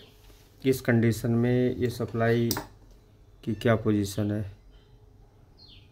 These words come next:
ये इनपुट हुआ, ठीक है, दो सौ तेरह वोल्ट इनपुट हुआ। आउटपुट पे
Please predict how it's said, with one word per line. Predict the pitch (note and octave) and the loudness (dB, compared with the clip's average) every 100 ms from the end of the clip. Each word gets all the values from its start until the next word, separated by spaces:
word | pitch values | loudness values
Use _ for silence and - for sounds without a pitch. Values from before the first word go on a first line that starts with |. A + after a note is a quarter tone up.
| - - - - - - - - - - - | -20 -20 -20 -20 -20 -20 -20 -20 -20 -20 -14
ये | F3+ D3 A#2 A#2 A#2 A#2+ A#2+ - - A#2+ | -8 -2 2 2 4 2 0 -4 -8 -2
इनपुट | A#2+ A#2 C3+ B2+ | 0 0 -2 -4
हुआ, | C3 C3 C3+ C#3 - - - - - - - - - - - - - - - - - - - - - - - - - - - - | 0 2 2 -2 -10 -20 -20 -20 -20 -20 -20 -20 -20 -20 -20 -20 -20 -20 -20 -20 -20 -20 -20 -20 -20 -20 -20 -20 -20 -20 -8 0
ठीक | B2 | 2
है, | C3+ | 2
दो | B2 B2 | 2 2
सौ | B2+ | 0
तेरह | B2+ B2 B2 | 0 2 2
वोल्ट | A#2+ A#2+ A#2+ | 2 0 0
इनपुट | A#2+ A#2 B2 B2+ | 0 0 0 0
हुआ। | B2 B2+ - - - - - - - A#2 | -2 -4 -8 -20 -20 -20 -20 -20 -12 -2
आउटपुट | A#2 B2 B2+ B2+ | 0 0 0 -2
पे | - | -2